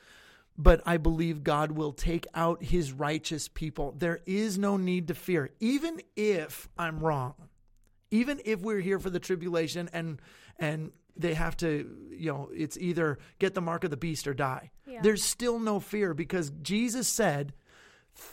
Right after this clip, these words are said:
Speaker 1: "Don't fear the person who can kill your body. Fear him who can cast your soul into hell." And the only one who can do that is God.
Speaker 2: Yeah.
Speaker 1: So even if,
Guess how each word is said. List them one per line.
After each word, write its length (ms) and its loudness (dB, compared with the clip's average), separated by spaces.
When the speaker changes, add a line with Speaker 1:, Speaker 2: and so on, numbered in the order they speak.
Speaker 1:
"Don't 360 8
fear 320 4
the 120 0
person 380 2
who 180 2
can 220 0
kill 300 2
your 180 0
body. 500 0
Fear 640 4
him 340 0
who 140 -4
can 240 -6
cast 420 8
your 120 -4
soul 480 0
into 260 -6
hell." 320 -2
And 140 -4
the 100 -4
only 220 2
one 180 2
who 120 2
can 240 -2
do 160 0
that 260 -2
is 180 -4
God. 520 -6
Speaker 2:
Yeah. 280 -12
Speaker 1:
So 280 4
even 400 -2
if, 300 0